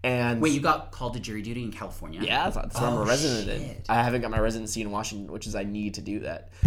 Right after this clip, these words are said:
Speaker 1: But, uh, so I was just like, "Oh, yeah, no, I can't do it." And then so I, like, <laughs>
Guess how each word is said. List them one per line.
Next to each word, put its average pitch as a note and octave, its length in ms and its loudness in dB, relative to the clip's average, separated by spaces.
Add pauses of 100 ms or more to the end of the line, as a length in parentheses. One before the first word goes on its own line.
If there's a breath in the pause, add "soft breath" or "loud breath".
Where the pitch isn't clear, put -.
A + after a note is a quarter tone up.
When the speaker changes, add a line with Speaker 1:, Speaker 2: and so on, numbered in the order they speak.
(200 loud breath)
Speaker 1:
But, A#2+ 160 6
uh, G2+ 380 8
so B2 180 6
I A#2+ 80 10
was A#2+ 100 8
just A#2+ 140 2
like, B2+ 220 4
"Oh, G3 300 10
yeah, D#3+ 340 4
no, C#3+ 120 2
I D3+ 80 2
can't E3 300 -4
do D3 160 4
it." A#2 300 4
And A#2+ 180 2
then C3 140 0
so C#3+ 120 2
I, C3 180 6
like, A2+ 300 2 (640 loud breath)
<laughs> - 0 -